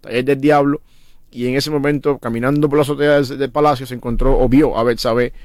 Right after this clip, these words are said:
bañándose, eh, de, en, en su casa. Eh, vamos a obviar la parte de Betsabé, cent-, centrémonos en David. David, en su falta de estar ocupado, cometió el más grande de sus pecados, a menos que se comente en la Biblia.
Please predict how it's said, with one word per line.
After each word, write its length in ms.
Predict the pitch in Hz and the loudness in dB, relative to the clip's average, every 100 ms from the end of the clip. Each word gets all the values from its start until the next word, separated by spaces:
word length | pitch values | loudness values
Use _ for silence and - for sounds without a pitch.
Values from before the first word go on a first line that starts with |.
| - - | -20 -8
bañándose, 720 | 120 123 135 135 127 123 - - - - | -4 0 0 0 -2 -4 -12 -18 -20 -20
eh, 160 | - - | -16 -12
de, 120 | 101 | -8
en, 80 | 113 - | -8 -10
en 80 | 127 | -16
su 140 | 117 | -6
casa. 320 | 185 - - - - - - - | -2 -2 -6 -20 -20 -20 -20 -20
Eh, 380 | - 113 110 - - - - - - | -14 -12 -12 -16 -20 -20 -20 -18 -4
vamos 280 | 131 151 | 0 2
a 40 | 156 | 2
obviar 240 | 143 151 | 2 2
la 100 | 156 | 4
parte 240 | 147 139 151 | 0 2 2
de 60 | |
Betsabé, 360 | 139 127 135 101 | 2 0 -4 -4
cent-, 180 | 107 - | -8 -12
centrémonos 520 | 131 127 156 165 143 | -10 -6 -2 0 0
en 100 | 139 | 2
David. 280 | 135 123 - - - - - - - - - - - | 2 2 -4 -20 -20 -20 -20 -20 -20 -20 -20 -18 -12
David, 420 | 127 135 151 175 - - - - - - - - - - | 0 2 4 2 -2 -18 -20 -20 -20 -20 -20 -20 -12 -2
en 200 | 147 147 | 0 2
su 220 | - 143 | 0 -2
falta 560 | - 165 196 220 180 | 0 0 0 0 0
de 60 | 160 | 0
estar 180 | 139 165 | 2 0
ocupado, 580 | 147 135 104 98 131 151 - - _ | 2 0 0 -2 -4 -8 -20 -20 _
cometió 500 | 127 123 120 147 156 | -2 -2 2 2 2
el 140 | 131 123 | 0 0
más 180 | 139 | -2
grande 300 | 123 139 139 | 0 -2 0
de 60 | 120 | -2
sus 120 | 110 | -2
pecados, 560 | 104 107 113 - - - - - - | -10 -8 -8 -8 -14 -20 -20 -20 -12
a 80 | 117 | -2
menos 200 | 139 131 | 0 0
que 100 | 117 | -4
se 120 | 113 | -6
comente 280 | 117 135 127 | -2 -2 -2
en 40 | |
la 80 | 110 | 0
Biblia. 340 | 123 92 57 | 0 -2 -10